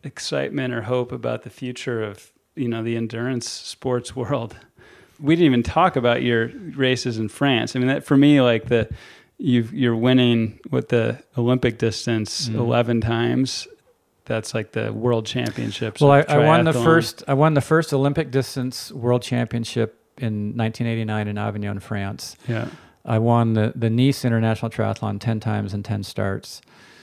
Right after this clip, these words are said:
Speaker 2: which is more mind-boggling to me than an-, anything I did in Kona, because I never lost in ten starts.
Speaker 1: Yeah,
Speaker 2: That's
Speaker 1: and that's,
Speaker 2: crazy.
Speaker 1: and we didn't even, that's, I, that's for me, like,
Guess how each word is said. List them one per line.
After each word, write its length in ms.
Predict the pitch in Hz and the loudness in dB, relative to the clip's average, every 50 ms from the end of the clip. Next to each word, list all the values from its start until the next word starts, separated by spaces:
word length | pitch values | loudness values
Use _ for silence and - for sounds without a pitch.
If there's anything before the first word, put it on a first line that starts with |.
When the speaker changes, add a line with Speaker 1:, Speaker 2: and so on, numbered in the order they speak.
| - _ _ _ _ _ _ | -20 _ _ _ _ _ _
Speaker 2:
which 160 | - 123 - | 0 2 2
is 200 | 127 113 95 95 - _ _ | 2 0 0 -2 -8 _ _
more 240 | - 143 123 120 123 | 0 4 6 6 6
mind-boggling 800 | 117 113 110 110 110 107 104 107 107 107 101 104 101 101 101 104 | 6 6 6 4 4 4 4 4 4 4 2 0 0 0 -2 -4
to 140 | - - 107 | -4 -2 -2
me 180 | 101 101 98 | 0 0 0
than 380 | 98 95 98 95 98 101 104 - | 0 -2 -2 -4 -4 -6 -8 -6
an-, 180 | - 117 117 - - | -4 -4 -4 -2 -2
anything 300 | 120 110 110 107 110 104 | 0 0 0 0 0 0
I 40 | 104 | 0
did 140 | 101 107 101 | 0 0 0
in 80 | 101 | -2
Kona, 260 | 101 - 120 123 113 | 0 0 2 2 2
because 220 | 104 101 - 107 98 | 2 2 0 0 2
I 60 | 104 | 2
never 260 | 98 104 104 98 95 | 2 2 2 2 2
lost 400 | 90 95 101 101 101 107 - - | 2 2 2 2 0 -2 -4 -6
in 100 | - 95 | -8 -8
ten 400 | 90 - 107 101 95 98 104 101 107 | -4 -2 -2 -2 -2 -4 -8 -10 -12
starts. 340 | - - - 110 101 101 131 | -8 -2 0 2 2 4 4
Speaker 1:
Yeah, 100 | 131 131 | 4 4
Speaker 2:
That's 120 | 123 - - | 4 4 4
Speaker 1:
and 140 | 131 135 | 4 4
that's, 200 | 135 139 - 95 - | 6 6 4 2 0
Speaker 2:
crazy. 120 | 98 98 107 | 0 2 2
Speaker 1:
and 140 | 143 135 | 4 4
we 100 | 131 135 | 6 4
didn't 220 | 131 123 127 127 127 | 4 4 4 4 4
even, 300 | 127 120 123 120 117 113 - | 4 4 2 2 0 0 2
that's, 300 | - 143 147 143 - - - - | 4 4 4 2 -2 -8 -6 0
I, 120 | - 143 139 | 2 2 2
that's 400 | 123 131 156 - - 165 165 - | 2 0 -4 -2 0 2 2 2
for 200 | - - 147 135 | 2 4 6 6
me, 200 | 135 139 139 135 | 8 6 6 6
like, 360 | 131 127 120 120 113 - - | 6 6 4 2 0 -2 -6